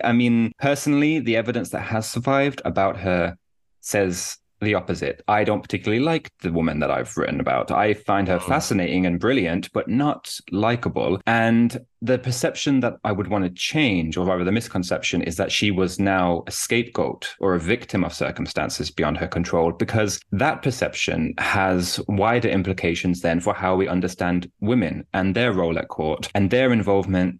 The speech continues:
Speaker 1: their agency, their power. And I mean, just in general, rewriting history for the sake of revising it is dangerous, but there are narratives that need to be revised. I just don't think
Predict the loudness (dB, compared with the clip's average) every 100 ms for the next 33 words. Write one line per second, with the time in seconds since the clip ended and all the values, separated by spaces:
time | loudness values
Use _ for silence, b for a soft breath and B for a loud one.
0 | _ -2 0 2 2 0 -4 -6 -2 -2
1 | -2 -2 0 0 0 -2 -2 -4 -4 -2
2 | 2 2 2 -2 -14 _ _ _ _ -2
3 | 2 2 0 2 2 2 2 2 2 2
4 | 0 0 -2 -4 -2 -2 -2 -2 0 0
5 | 0 -2 -2 0 -2 0 -2 -4 -2 -2
6 | 0 2 2 2 -2 -4 -4 -2 0 2
7 | 2 0 0 0 0 0 -2 0 -2 0
8 | 0 0 0 0 0 -4 -4 -2 0 -2
9 | -2 -2 -2 -4 -2 0 -2 -6